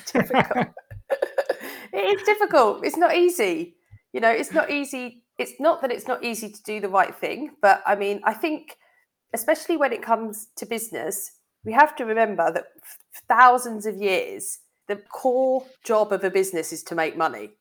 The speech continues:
Like, that's what it needs to do. It needs to make a profit for the people that own it, you know? So B Corps is just as important as making a financial return on your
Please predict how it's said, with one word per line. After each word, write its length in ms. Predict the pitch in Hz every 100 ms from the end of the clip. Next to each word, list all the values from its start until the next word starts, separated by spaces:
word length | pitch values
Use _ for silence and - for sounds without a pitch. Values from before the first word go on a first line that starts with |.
| -
Like, 180 | 180
that's 280 | - - -
what 140 | 220 202
it 100 | 202
needs 300 | 196 185 -
to 100 | 175
do. 60 |
It 300 | 135 135 180
needs 200 | 190 190
to 60 | 190
make 220 | 202 202
a 40 |
profit 380 | - 208 - -
for 80 | 170
the 40 |
people 300 | 165 180 175 165
that 180 | 165 - -
own 220 | 160 147
it, 160 | 107 _ _ _ _ _
you 100 | 196
know? 160 | 175 202 214 - _ -
So 200 | 277 262 -
B 160 | 277 311
Corps 300 | 311 247 -
is 140 | 208 208 _ _ -
just 280 | 185 - 180
as 100 | 175
important 500 | 170 170 165 165 160
as 120 | 156 -
making 320 | 156 156 156 160
a 20 |
financial 560 | 175 160 165 170 -
return 440 | 160 156 170 156 151
on 140 | 147
your 140 | 147